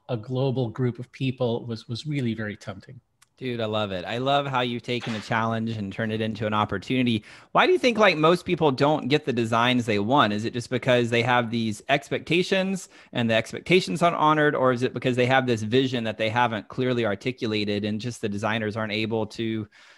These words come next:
Speaker 2: really bring it to life because it just wasn't communicated clearly?
Speaker 1: Well, those are two very important reasons. Uh,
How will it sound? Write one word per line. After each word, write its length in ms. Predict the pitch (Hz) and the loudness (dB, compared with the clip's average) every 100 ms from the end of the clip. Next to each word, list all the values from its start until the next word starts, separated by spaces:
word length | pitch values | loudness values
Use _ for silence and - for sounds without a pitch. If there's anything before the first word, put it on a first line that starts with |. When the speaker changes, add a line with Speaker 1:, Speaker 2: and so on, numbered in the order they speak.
| _ | _
Speaker 2:
really 160 | 143 165 | 4 4
bring 240 | 131 175 | 4 4
it 100 | 214 - | 4 4
to 80 | |
life 320 | 127 113 147 - | 4 4 4 0
because 600 | 135 147 139 139 135 - - _ | 0 4 4 4 -4 -14 -20 _
it 80 | 135 | -6
just 140 | 135 | -2
wasn't 280 | 175 143 123 | 0 -2 -2
communicated 520 | 127 185 240 - 92 | 0 0 0 -2 -6
clearly? 460 | - 92 76 60 - _ _ _ _ _ _ _ _ _ _ _ _ | -6 -4 -4 -6 -12 _ _ _ _ _ _ _ _ _ _ _ _
Speaker 1:
Well, 100 | 165 | 4
those 240 | 214 254 202 | 6 8 6
are 80 | |
two 380 | 165 - 196 156 | 4 4 4 4
very 240 | 120 143 135 | 4 4 2
important 400 | 123 123 110 110 | 2 -2 -2 -8
reasons. 540 | 104 - - - - - | -8 -12 -12 -12 -12 -8
Uh, 260 | 117 110 | -6 -6